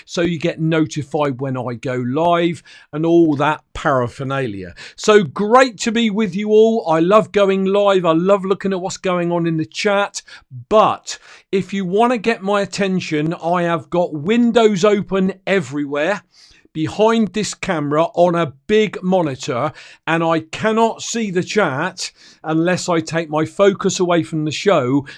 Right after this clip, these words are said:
unless you type in Brian, the U K Bitcoin Master, uh, beforehand. Then it will highlight it in orange, and then I can see that you're trying to grab my attention. And I don't even need to look away from this camera I'm looking at to see already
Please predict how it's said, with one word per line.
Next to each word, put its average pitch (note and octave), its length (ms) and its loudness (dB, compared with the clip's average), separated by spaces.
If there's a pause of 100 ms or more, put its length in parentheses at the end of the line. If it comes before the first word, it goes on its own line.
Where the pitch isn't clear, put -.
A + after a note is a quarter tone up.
(100)
unless D#3 400 -4
you D#3+ 140 -6
type E3+ 360 0
in D#3+ 200 0
Brian, D#3 540 2
the D3+ 100 0
U D3+ 240 -6
K D3+ 200 -4
Bitcoin D3 520 -4
Master, C#3+ 580 -4 (300)
uh, C#3+ 220 -2 (120)
beforehand. C3 840 0 (180)
Then D#3 380 0
it G3 100 -2
will F3+ 140 -2
highlight E3+ 500 2
it D#3 140 -8
in C3 160 -6
orange, E3 680 2
and C3 300 -6
then D#3+ 380 0
I D3 180 -2
can C#3 240 -6
see C3+ 300 -4
that B2+ 180 -12
you're C3 120 -8
trying C3 360 -8
to B2 80 -6
grab A#2 300 -6
my A2+ 160 -6
attention. F#3 640 -2 (300)
And D#3 160 -2
I E3 100 2
don't A3 280 2
even G#3+ 260 2
need G#3 160 -2
to F3+ 120 -2
look F#3 180 -2
away F#3 280 0
from F3 240 -4
this E3 160 -4
camera G#3+ 420 -2
I'm C#3 120 -4
looking C#3 320 -6
at C#3+ 160 -10
to C#3+ 100 -16
see D#3 260 -2
already D3+ 720 2